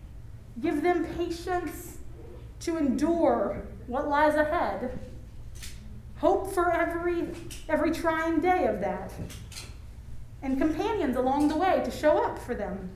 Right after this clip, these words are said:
in love." <laughs> The irony, though, of this prayer. So you better watch out. You know,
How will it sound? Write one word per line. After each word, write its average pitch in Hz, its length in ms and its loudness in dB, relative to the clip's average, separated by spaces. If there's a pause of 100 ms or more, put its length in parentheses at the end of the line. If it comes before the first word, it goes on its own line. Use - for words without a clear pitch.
in 294 100 -4
love." 277 420 2 (1900)
<laughs> - 60 0 (560)
The 359 100 2
irony, 427 500 2
though, 403 200 6
of 392 100 2
this - 160 0
prayer. - 580 2 (840)
So 277 120 -8
you 294 80 0
better 330 200 8
watch 320 240 6
out. 233 360 4
You 247 60 -2
know, 240 280 0